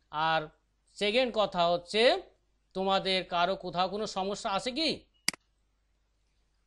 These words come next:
বলো এবার, কারো কোনো প্রশ্ন আছে কি? ভিডিও on করোনি কেন তোমরা? এখনো কয়েকজন, আহ, ভিডিও on করি নাই দেখছি। বলো, আগামীকাল যে পরীক্ষা, আগামীকাল থেকে পরীক্ষা, তোমার, তোমরা কি মানসিকভাবে সবাই প্রস্তুত আছো তো ইনশাল্লাহ?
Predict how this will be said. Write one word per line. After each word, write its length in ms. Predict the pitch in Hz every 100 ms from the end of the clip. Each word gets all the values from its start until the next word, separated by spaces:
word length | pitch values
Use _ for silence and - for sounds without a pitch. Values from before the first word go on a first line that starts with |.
| 170
বলো 200 | 240 254
এবার, 280 | 233 156 - _ _ _ _ _ -
কারো 200 | 254 294
কোনো 140 | 294
প্রশ্ন 260 | 240 269 294
আছে 200 | 269 277
কি? 240 | 226 127 - -
ভিডিও 360 | 151 254 277 269
on 80 | 262
করোনি 300 | 277 277 277
কেন 200 | 277 269
তোমরা? 340 | 262 240 160 - _ _ _ _ _ _ _ _ _ _ _ _ _ -
এখনো 300 | 190 233 220
কয়েকজন, 420 | 226 214 226 220
আহ, 180 | 208 196
ভিডিও 360 | 196 196 196
on 80 | 190
করি 180 | 185 175
নাই 120 | 165
দেখছি। 380 | 147 - - 117 _ _ _ _ -
বলো, 180 | 226 277
আগামীকাল 560 | 233 226 254 262 285
যে 100 | 277
পরীক্ষা, 440 | 262 240 262 - 277
আগামীকাল 520 | 233 247 254 233 254
থেকে 160 | 262 269
পরীক্ষা, 480 | 247 254 262 262 226 -
তোমার, 320 | 233 247 254 247 - -
তোমরা 240 | 226 254
কি 120 | 247 262
মানসিকভাবে 760 | 226 247 254 254 226 254 254
সবাই 260 | - 247 247
প্রস্তুত 340 | 254 254 262
আছো 200 | 269 311
তো 280 | 277 196 170
ইনশাল্লাহ? 500 | 240 254 240 190